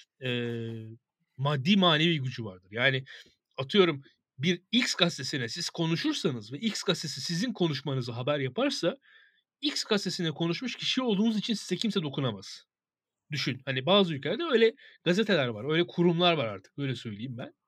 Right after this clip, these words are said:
Türkiye'de öyle bir kurum yok. Yani Türkiye'de, eee, herhangi bir şekilde atıyorum bir yolsuzluğu çok saygıdeğer bir gazeteyi ifşa ettiği için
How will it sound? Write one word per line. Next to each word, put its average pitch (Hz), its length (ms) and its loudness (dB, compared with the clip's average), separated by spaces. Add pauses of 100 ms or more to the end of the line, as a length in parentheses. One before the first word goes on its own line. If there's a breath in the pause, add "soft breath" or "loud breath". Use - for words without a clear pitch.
(640)
Türkiye'de 190 280 8
öyle 185 160 6
bir 143 60 -6
kurum 277 240 2
yok. 143 320 0
Yani 110 260 -10
Türkiye'de, 147 500 -2 (440 loud breath)
eee, 170 100 -18 (140)
herhangi 180 420 2
bir 170 60 0
şekilde 123 500 -4 (300 loud breath)
atıyorum 147 420 0
bir 190 200 0
yolsuzluğu 170 720 2
çok 226 280 2
saygıdeğer 175 560 4
bir 160 100 0
gazeteyi 160 460 -4
ifşa 175 320 0
ettiği 151 260 -6
için 123 260 -8